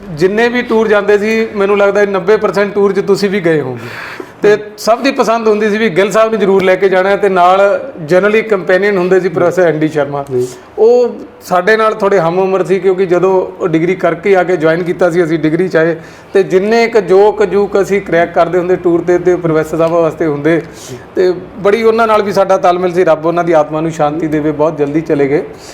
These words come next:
Speaker 1: ਤੇ ਕੋਈ ਟੂਰ ਬਾਰੇ ਕੋਈ ਇੰਟਰਸਟਿੰਗ ਜੀ ਗੱਲ ਸੁਣਾਓ ਵੀ ਜੋ ਟੂਰ 'ਤੇ ਬਾਹਰ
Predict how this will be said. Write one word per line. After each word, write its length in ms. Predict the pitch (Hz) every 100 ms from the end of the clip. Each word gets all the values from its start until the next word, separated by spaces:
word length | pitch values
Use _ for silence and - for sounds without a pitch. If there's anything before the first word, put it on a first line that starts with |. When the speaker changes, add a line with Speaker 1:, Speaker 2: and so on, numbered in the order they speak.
| - - -
Speaker 1:
ਤੇ 80 | 262
ਕੋਈ 160 | 269
ਟੂਰ 500 | - - 247 247 269
ਬਾਰੇ 520 | 269 254 254 254 254 -
ਕੋਈ 120 | 247 254
ਇੰਟਰਸਟਿੰਗ 520 | 240 240 247 254 254
ਜੀ 80 | 254
ਗੱਲ 240 | 202 202 190
ਸੁਣਾਓ 280 | 180 196
ਵੀ 80 | 202
ਜੋ 180 | 196 214
ਟੂਰ 300 | 214 214 214
'ਤੇ 140 | 214
ਬਾਹਰ 320 | 220 170 226